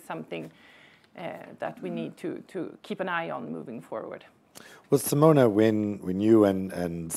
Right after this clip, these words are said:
Speaker 2: uh, Christina and all of your, your, uh, uh, colleagues in the council are working together on this issue, um,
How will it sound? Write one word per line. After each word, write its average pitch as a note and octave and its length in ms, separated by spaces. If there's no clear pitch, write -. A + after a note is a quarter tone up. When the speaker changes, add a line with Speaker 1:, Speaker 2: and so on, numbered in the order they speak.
Speaker 2:
uh, E2 220
Christina G#2+ 580
and F2 100
all F2+ 180
of E2+ 140
your, E2 240
your, D#2+ 200
uh, D#2+ 300
uh, C#2+ 420
colleagues C#3 520
in E2 200
the D#2+ 100
council G#2+ 420
are E2+ 80
working F#2+ 280
together E2+ 320
on D#2+ 100
this D#2+ 180
issue, F2+ 360
um, G#2+ 380